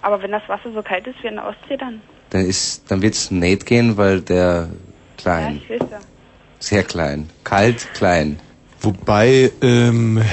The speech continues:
Speaker 3: das übrigens wirklich eine schöne Idee ist bei steil abfallenden, ähm,
Speaker 2: Riff.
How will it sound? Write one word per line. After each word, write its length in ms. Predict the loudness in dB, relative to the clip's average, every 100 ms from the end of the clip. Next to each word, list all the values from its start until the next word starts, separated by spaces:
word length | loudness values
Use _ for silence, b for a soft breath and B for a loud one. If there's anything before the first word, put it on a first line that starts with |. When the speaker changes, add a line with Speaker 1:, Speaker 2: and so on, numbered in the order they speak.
| -2 B -12 -18 -4
Speaker 3:
das 320 | 0 2 0 -2
übrigens 400 | 0 4 4 4
wirklich 220 | 2 2
eine 100 | 2
schöne 260 | 2 2 4
Idee 340 | 4 4 4 4
ist 160 | 2
bei 160 | 2 2
steil 440 | 0 2 2 2
abfallenden, 1080 | 0 -4 -4 0 2 4 2 2 4 2 0 0
ähm, 760 | 2 2 4 2 0 0 -2 0
Speaker 2:
Riff. 260 | -2 -2